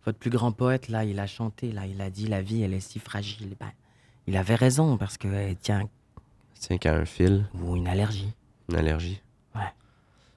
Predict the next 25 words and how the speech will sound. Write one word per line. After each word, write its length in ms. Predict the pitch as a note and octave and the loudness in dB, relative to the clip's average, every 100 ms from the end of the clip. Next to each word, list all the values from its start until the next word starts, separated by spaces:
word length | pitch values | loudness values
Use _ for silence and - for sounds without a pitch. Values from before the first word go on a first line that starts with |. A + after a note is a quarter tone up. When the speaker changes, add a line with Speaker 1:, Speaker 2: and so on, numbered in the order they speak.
| _ | _
Speaker 2:
L'allergie 380 | - E2 D#2 F2+ | 4 6 6 4
est 100 | E2+ | 4
un 100 | E2+ | 4
peu 120 | D#2 F#2 | 8 8
le 120 | E2 | 8
ciseau 600 | - - D#2 E2 E2 F2 | 6 2 2 4 4 4
de... 280 | D#2+ D2+ D2 - - _ _ | 4 2 0 -8 -20 _ _
qui 120 | - | -6
vient 120 | D#2+ D#2+ | -4 -2
couper 340 | - - F2+ | -4 0 0
ce 140 | - | 2
fil-là, 360 | - D#2+ E2+ F2+ | 2 4 4 4
en 220 | G#2+ F#2 F2 | 2 0 -2
quelque 240 | E2+ - | -2 -2
sorte, 400 | E2+ - A2 - | -4 -2 -4 -4
ou ? 140 | E2 E2+ F2 _ _ _ - _ _ _ _ _ | -6 -6 -8 _ _ _ -20 _ _ _ _ _
Speaker 1:
C'est 460 | - - C3 - - | -12 -8 -8 -8 -2
une... 340 | E3+ F3+ F3+ E3+ _ _ _ _ _ _ _ _ _ _ _ _ _ _ _ _ _ _ _ _ _ _ _ _ _ _ _ | 0 0 -2 -6 _ _ _ _ _ _ _ _ _ _ _ _ _ _ _ _ _ _ _ _ _ _ _ _ _ _ _
c'est 280 | - A#2+ - | -4 -2 2
une 120 | E3 | 2
combinaison 680 | - A#2 A2+ B2 A#2+ G#2 B2 | 4 2 6 6 6 4 2
plus 380 | B2+ - A2 G#2+ | -2 -2 0 2
ou 40 | |
moins 260 | G#2+ G#2 G#2 | 2 2 2
heureuse. 500 | F2 E2+ E2+ F2+ | -2 -6 -10 -14